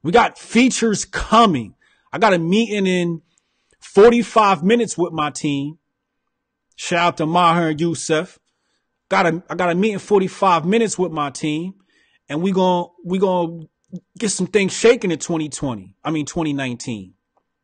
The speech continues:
See, see what he said right there? He said, "F Farrakhan." See what I'm saying? They, they don't know how woke, they, they don't know what Farrakhan can do for America, man.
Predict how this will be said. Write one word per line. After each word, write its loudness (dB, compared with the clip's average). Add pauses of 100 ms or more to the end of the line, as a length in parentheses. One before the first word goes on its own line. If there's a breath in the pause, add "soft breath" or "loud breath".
(1160)
See, -4
see 2
what 4
he 0
said 0
right -2
there? 0
He -4
said, -4
"F -6
Farrakhan." -6 (340)
See -6
what -2
I'm -4
saying? -4
They, -4 (720 soft breath)
they -2
don't -2
know 0
how 2
woke, 2
they, -8
they -14
don't 0
know 2
what 4
Farrakhan -2
can -10
do -2
for -6
America, -10
man. -10